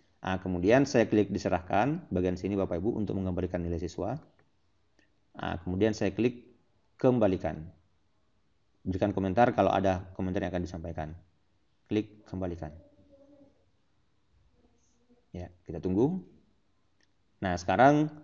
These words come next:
eh, Abdul Rajab ini sudah dinilai s-, dengan nilai tujuh puluh lima per seratus. Ah, dia masuk dalam kelompok dinilai di sini, Bapak Ibu, ya. Oke. Nah, kemudian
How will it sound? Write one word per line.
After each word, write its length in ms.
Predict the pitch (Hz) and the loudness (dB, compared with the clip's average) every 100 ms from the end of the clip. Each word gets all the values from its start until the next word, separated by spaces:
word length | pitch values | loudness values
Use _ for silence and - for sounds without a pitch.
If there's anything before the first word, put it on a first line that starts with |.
| - _ _ - | -20 _ _ -6
eh, 720 | 92 90 90 90 90 87 87 92 92 - _ _ _ _ - _ 113 | 0 2 4 4 2 2 0 -2 -8 -18 _ _ _ _ -20 _ 0
Abdul 240 | 117 107 | 4 6
Rajab 200 | 107 101 | 6 6
ini 100 | 120 139 | 4 4
sudah 240 | 117 117 | 6 6
dinilai 340 | 104 92 107 120 | 6 2 4 4
s-, 160 | - - - - _ | 2 -8 -20 -20 _
dengan 300 | 95 98 95 | -2 0 2
nilai 160 | 107 | 2
tujuh 180 | - 98 | 0 -4
puluh 220 | - 98 | -2 0
lima 60 | 113 | 2
per 240 | - 123 120 | 0 -2 -4
seratus. 640 | - 87 - - - _ _ - | -8 -8 -8 -14 -16 _ _ -10
Ah, 240 | 85 82 | -8 -6
dia 160 | 101 104 | -2 0
masuk 240 | 104 107 | 2 2
dalam 240 | 95 95 95 | 2 2 0
kelompok 300 | 92 95 - | 0 0 -2
dinilai 300 | 90 95 87 | -2 -2 -2
di 60 | 82 | -4
sini, 180 | 80 | -8
Bapak 240 | 80 78 - | -8 -10 -4
Ibu, 40 | 107 | -2
ya. 100 | 104 - - _ _ _ _ _ _ | -4 -10 -20 _ _ _ _ _ _
Oke. 200 | - 85 80 80 - _ _ _ _ _ _ _ - | -2 0 0 -4 -12 _ _ _ _ _ _ _ -12
Nah, 160 | 85 80 | -10 -8
kemudian 640 | 95 85 82 110 120 - | -6 -2 4 4 4 0